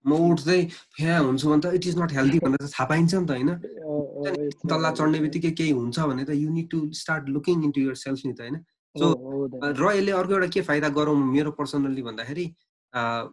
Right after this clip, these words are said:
Speaker 2: उम्।
Speaker 1: म कसरी आफूलाई पास गराम क्या मेरो डेफिनेसनमा। म
Speaker 2: उम्।
Speaker 1: दसचोटि पुसअप राखेँ भने म सक्दिनँ भने मलाई थाहा थियो क्या, म गर्दिनँ थिएँ क्या। त्यसैले मैले
Speaker 2: हजुर,
Speaker 1: के
Speaker 2: हजुर।
Speaker 1: बनाएँ भन्दाखेरि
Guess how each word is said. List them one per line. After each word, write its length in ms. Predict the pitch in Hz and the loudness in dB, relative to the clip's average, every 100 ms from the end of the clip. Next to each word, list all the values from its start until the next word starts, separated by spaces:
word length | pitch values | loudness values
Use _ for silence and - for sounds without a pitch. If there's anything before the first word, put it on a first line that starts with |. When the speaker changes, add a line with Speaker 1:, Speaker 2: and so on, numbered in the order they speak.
| 151 | -10
Speaker 2:
उम्। 60 | |
Speaker 1:
म 240 | 139 - 190 - | -10 -8 -8 -4
कसरी 680 | 185 190 190 214 180 123 147 - _ 147 | -4 0 0 2 0 -2 -8 -20 _ -6
आफूलाई 580 | 147 175 185 139 120 - - | 0 0 2 0 -4 -10 -2
पास 280 | 170 165 - | 0 0 0
गराम 260 | 131 117 123 | 0 0 0
क्या 120 | 165 | 2
मेरो 180 | 143 127 | 2 2
डेफिनेसनमा। 600 | 120 117 110 113 107 110 _ _ _ _ _ _ _ 147 | -2 -4 -10 -12 -14 -18 _ _ _ _ _ _ _ -4
म 40 | |
Speaker 2:
उम्। 120 | 147 | 2
Speaker 1:
दसचोटि 420 | 190 190 - 190 | 2 2 0 -2
पुसअप 360 | 180 185 196 180 | -2 -4 -4 0
राखेँ 260 | 170 160 165 | 0 0 0
भने 120 | 165 | 0
म 100 | 170 | 0
सक्दिनँ 460 | 170 156 156 180 | 0 -2 0 0
भने 120 | 127 120 | 0 -2
मलाई 200 | 127 127 | -6 -6
थाहा 160 | 123 | -8
थियो 160 | - - | -8 -12
क्या, 460 | 139 _ _ _ 143 | -20 _ _ _ -2
म 60 | 135 | 2
गर्दिनँ 420 | 151 147 143 117 | 2 2 0 0
थिएँ 140 | 110 | -10
क्या। 100 | 127 - _ _ _ - | -20 -20 _ _ _ -6
त्यसैले 260 | 180 214 | -2 2
मैले 100 | 196 | 2
Speaker 2:
हजुर, 140 | 180 139 | 2 -2
Speaker 1:
के 60 | |
Speaker 2:
हजुर। 100 | 131 | -4
Speaker 1:
बनाएँ 260 | 165 165 147 | -2 0 0
भन्दाखेरि 400 | 127 131 147 | -2 -6 -6